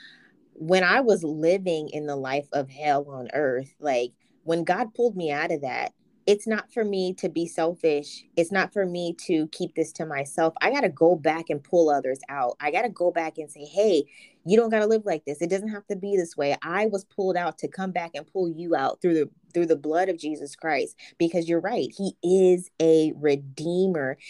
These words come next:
And what what the devil meant for evil, God will use that and turn it around for our good. So you're right. Now the enemy wanted me to be drowning in sexual immorality,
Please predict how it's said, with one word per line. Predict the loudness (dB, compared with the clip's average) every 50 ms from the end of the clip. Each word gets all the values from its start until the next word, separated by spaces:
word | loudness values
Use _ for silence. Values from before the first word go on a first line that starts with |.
| -20 -14 -6 -2
And | 0 2 2 2 0 -4 -6 -4 2
what | 4 6 6 8 6 4 2 _ _ _ _ _ _ _ _ _ _ -20
what | -18 -10 -2 2 4 4 4 4 0 2 4
the | 4 4 4 _ _ -16 -16 -14 -6
devil | 2 4 4 6 6 4 4 4
meant | 4 4 4 2 0 -2
for | -2 -2 -2
evil, | -2 -4 -6 -4 -2 0 2 2 2 0 _ -12 -14 -12 -10
God | -8 -6 -6 -6 -6 -6 -8 -6
will | -4 -4
use | -4 -4 -4 -6 -6 -6 -6 -6
that | -6 -6 -6
and | -8 -10 -10
turn | -6 -2 -2 0
it | 0 -2
around | -4 -6 -4 -2 -4 -4 -4 -8
for | -6 -2 -2 0
our | 0 -2 -4 -4
good. | -2 0 2 2 2 2 -2 -6
So | -2 -2
you're | 0 2 2 0 0
right. | 2 0 0 0 -2
Now | -6 -6 -4 -2 -2 -2 -2 -4 -4 -6 -8 -8 -4 0
the | 0 0 0 0
enemy | -4 -6 -6 -8 -10 -10
wanted | -10 -10 -8 -4 -6 -6 -6
me | -8 -16 -16 -16 -16 -10
to | -10 -10 -8
be | -8 -10 -10
drowning | -10 -10 -6 -4 -2 -2 0 0 -2 -4 -6
in | -6 -8 -10 -10
sexual | -10 -4 -4 -4 -4 -2 -2 0 0 0
immorality, | 0 -4 -6 -6 -8 -6 -2 -2 -2 0 0 -4 -6